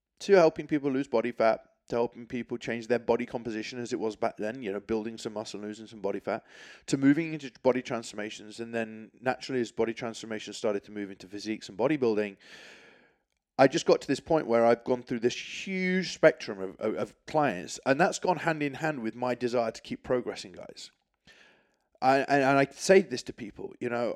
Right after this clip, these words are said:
I, I ended up working with people and still do today, you know, that, that just follow the plan. And people always say to me, you know, "I struggle to get clients to stick to the plan." I'm like, "Well, are you progressing? Are you actually attracting better people to you?" Because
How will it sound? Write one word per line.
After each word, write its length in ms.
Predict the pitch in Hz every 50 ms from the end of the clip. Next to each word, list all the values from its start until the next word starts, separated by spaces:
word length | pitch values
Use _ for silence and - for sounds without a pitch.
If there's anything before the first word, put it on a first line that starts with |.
| - -
I, 60 | 131
I 260 | 135 - - 143 160 180
ended 260 | 208 202 175 147 127
up 80 | 113 113
working 320 | 120 117 117 - - 117
with 160 | 113 110 -
people 340 | - 127 117 110 - 117 117
and 140 | 110 107 107
still 240 | - - 135 120 117
do 120 | 127 127
today, 580 | 113 - 113 113 135 151 147 110 73 - 101 _ _ - - _ _ _ _ -
you 80 | - 143
know, 280 | 135 131 127 127 123 110 104 _ _ _ _ _ _ _ _ _ _ -
that, 340 | - 120 156 156 - - -
that 180 | - 160 - -
just 200 | - 185 - -
follow 280 | - - 170 165 160
the 80 | 131 117
plan. 300 | - - 165 190 202 - _ _ _ _ _ _ _ _ _ _ _ _ _ _ _ - _ _ _ _ -
And 120 | - 135
people 240 | - 208 202 180 170
always 300 | 185 196 196 190 185 -
say 160 | - 196 190
to 160 | - - -
me, 120 | 147 139 135
you 40 | 147
know, 100 | 160 156
"I 60 | 156
struggle 320 | - - - 170 160 170
to 80 | 165 -
get 160 | - - -
clients 320 | - - 160 147 147 -
to 60 | - -
stick 180 | - 160 -
to 80 | - -
the 80 | 127
plan." 240 | - - 202 208 220
I'm 100 | 202 175
like, 120 | 170 160 -
"Well, 240 | 107 110 107 92 - - - - - - _ - - - - - _ -
are 200 | 208 220 220 214
you 220 | 180 170 190 208
progressing? 720 | - - - 165 151 165 202 254 220 - - 160 120 95 95 92 _ _ _ _ _ -
Are 120 | - 180
you 180 | 196 202 196 190
actually 420 | 208 - - - - 175 170 156
attracting 760 | 135 - - - 175 170 - - - - - 135 117 113 113 110
better 360 | 104 143 127 - - - 127
people 400 | - - 185 220 226 - - 131
to 160 | - - 127
you?" 140 | 113 104 101
Because 340 | 90 80 120 - 151 139 131